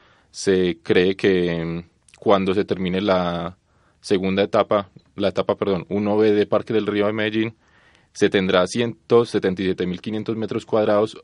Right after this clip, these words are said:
adicionales al espacio público, además de la renovación que se hará en la playa y de la ampliación o la continuidad que se le dará a la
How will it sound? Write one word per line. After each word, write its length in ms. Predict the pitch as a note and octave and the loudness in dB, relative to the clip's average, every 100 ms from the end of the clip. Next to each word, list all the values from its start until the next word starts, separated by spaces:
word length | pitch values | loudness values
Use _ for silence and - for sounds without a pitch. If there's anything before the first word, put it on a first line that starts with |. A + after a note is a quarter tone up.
| _ | _
adicionales 640 | G2 G#2+ A2+ A#2+ A2+ A2+ A2 | 0 2 2 0 0 -2 -2
al 120 | F2+ | -4
espacio 340 | F2 - F2+ G2 | -4 -4 -4 -4
público, 460 | B2+ G#2+ F2+ E2+ - _ _ - | -4 -4 -4 -8 -12 _ _ -2
además 560 | G#2 A#2 B2 B2 A#2+ | 2 2 2 0 0
de 100 | G#2 | 0
la 100 | F#2+ | 2
renovación 520 | F#2+ F#2+ F#2 F2 F2+ F2 | 2 0 -2 -2 -4 -6
que 120 | G2+ | -2
se 80 | G2+ | 0
hará 220 | F#2 - | 0 -2
en 100 | G#2 | -2
la 100 | A#2 | -2
playa 420 | B2+ A2+ A2 A#2 - _ _ _ | 2 2 2 -2 -8 _ _ _
y 160 | - B2+ | 0 4
de 120 | B2+ | 6
la 220 | G#2 F#2+ | 6 4
ampliación 760 | D#2+ G2 F#2 G2 F#2 F#2+ F2+ F2+ | 4 0 -2 0 0 0 -2 -2
o 160 | E2+ G#2 | 0 2
la 140 | G2+ | 2
continuidad 520 | F#2+ G2 G2 F#2+ E2+ F2+ | 0 -4 -2 -2 -2 -2
que 120 | G#2 | -2
se 80 | G#2 | 0
le 200 | F2+ F2 | 2 0
dará 320 | G2 F2 E2+ | -2 -2 0
a 60 | E2 | -2
la 580 | F2 F2+ F#2 F#2 F#2+ | -2 -2 -2 -4 -6